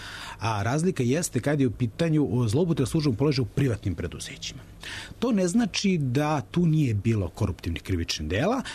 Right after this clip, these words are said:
nego Brisel nije mogao da shvati ili ne shvata kako neko može u sopstvenom preduzeću da uradi zloupotrebu službenog položaja.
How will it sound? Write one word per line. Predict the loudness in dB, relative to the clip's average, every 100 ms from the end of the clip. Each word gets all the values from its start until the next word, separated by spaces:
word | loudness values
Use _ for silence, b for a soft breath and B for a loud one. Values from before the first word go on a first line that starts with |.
| B -2
nego | 0 2
Brisel | 2 2 2 2 2
nije | 4
mogao | 2 0 -2
da |
shvati | -2 -2 -2 0
ili | 0 0 -2 -4
ne | -2
shvata | 0 0 -2
kako | -2 -2 0
neko | -2 0 0
može | 2 2
u | 0
sopstvenom | 0 0 0 0 2
preduzeću | 0 0 0 0 0 0
da | 2
uradi | 2 2
zloupotrebu | 2 0 0 -2 -4
službenog | -2 0 0
položaja. | -2 -8 -6 -6